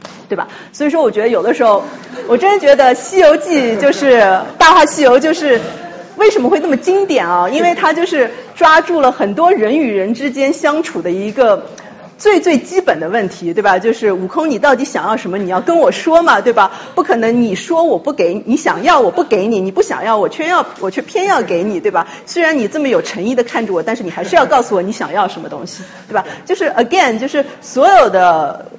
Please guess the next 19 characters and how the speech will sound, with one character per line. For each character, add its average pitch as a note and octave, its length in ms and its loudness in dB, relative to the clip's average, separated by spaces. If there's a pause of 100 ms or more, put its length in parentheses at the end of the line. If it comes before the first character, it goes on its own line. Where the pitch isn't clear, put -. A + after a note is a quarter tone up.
谈 G3 220 -4
判 B3 200 0
最 D#4 140 -4
后 C#4 160 0
的 A#3 80 -8
回 G3+ 240 -4
过 D#4+ 140 2
头 F#3+ 180 -4
去 A#3+ 160 -6
都 D4 160 -2
是 D#4+ 100 -6
在 C#4 120 -2
解 E3+ 180 -8
决 E3 160 -12
这 G#3+ 120 -4
个 F#3+ 100 -2
问 D#3 180 -6
题。 - 220 -18 (2750)
OK， A3+ 220 -6